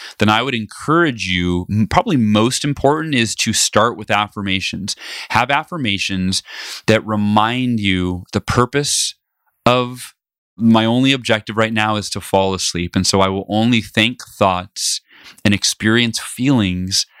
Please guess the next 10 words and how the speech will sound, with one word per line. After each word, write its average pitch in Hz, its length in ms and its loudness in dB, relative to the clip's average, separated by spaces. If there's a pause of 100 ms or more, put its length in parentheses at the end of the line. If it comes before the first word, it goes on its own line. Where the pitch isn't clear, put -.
(420)
that 107 120 6
are 107 100 2
in 107 140 -2
alignment 98 920 -2 (380)
with 98 280 0
that 107 260 0
purpose - 640 -4 (380)
of - 260 -2
getting 98 380 2
a 95 180 -4